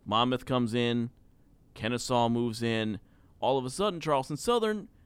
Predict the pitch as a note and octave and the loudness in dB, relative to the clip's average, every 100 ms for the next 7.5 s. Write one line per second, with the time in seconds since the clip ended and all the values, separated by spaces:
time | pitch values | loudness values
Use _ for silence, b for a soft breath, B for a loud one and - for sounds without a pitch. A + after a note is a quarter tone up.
0 | b - A#2+ D#3 F3+ E3 D3+ C#3+ D#3 D3+ | b -2 -2 0 0 0 0 2 4 4
1 | C#3 B2 C#3 B2+ C3 B2+ B2 A#2+ B2+ - | 2 0 -2 -2 -2 0 -2 -2 -4 -2
2 | D#3+ - F#2 E2 B2 D3 B2+ A#2+ A2 G#2 | -2 -4 -8 -4 -2 -2 -2 -2 -4 -4
3 | F#2+ - - A#2 D3+ G3 B B B - | -6 -6 -6 -4 -2 -6 B B B -6
4 | B2 B2+ - B2 - - C#3+ E3 A#3 C#4 | -4 -4 -4 -6 -6 0 2 2 0 -4
5 | - b b b b b _ - - - | -8 b b b b b _ -20 -20 -10
6 | - F3 C4 A3+ F#3+ F3 F#3 E3 C#3 B2 | -2 -2 -2 -4 -4 0 2 2 4 2
7 | B2+ D#3+ C#3+ B2+ | 2 -4 -2 -2